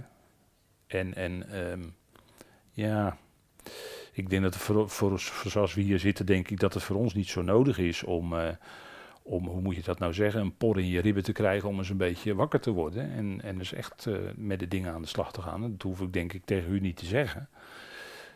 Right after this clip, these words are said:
Maar ik denk dat anders gebeurtenissen die in deze wereld plaatsvinden, nou, die gaan je toch wel wat wakker schudden, denk ik, lijkt mij, hè? Dat denk ik wel.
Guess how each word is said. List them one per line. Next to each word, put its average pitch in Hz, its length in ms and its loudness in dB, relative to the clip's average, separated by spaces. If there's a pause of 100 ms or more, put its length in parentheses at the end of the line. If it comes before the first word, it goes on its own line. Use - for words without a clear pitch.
(120)
Maar 82 400 0
ik 92 140 -6
denk 87 200 0
dat - 200 0
anders 87 260 -4
gebeurtenissen 107 720 4
die 92 160 0
in 87 120 -2
deze 90 300 0
wereld 90 280 0
plaatsvinden, 90 960 -4
nou, 98 520 -2
die 104 180 -2
gaan 87 200 -2
je 85 80 -6
toch 101 180 -2
wel 110 200 0
wat 139 180 -4
wakker 190 220 -6
schudden, 165 300 -4
denk 110 220 -4
ik, 92 120 -6
lijkt 80 240 0
mij, 67 300 -10
hè? 131 140 -2 (580)
Dat - 160 -8
denk 78 180 -4
ik 113 140 0
wel. 143 300 0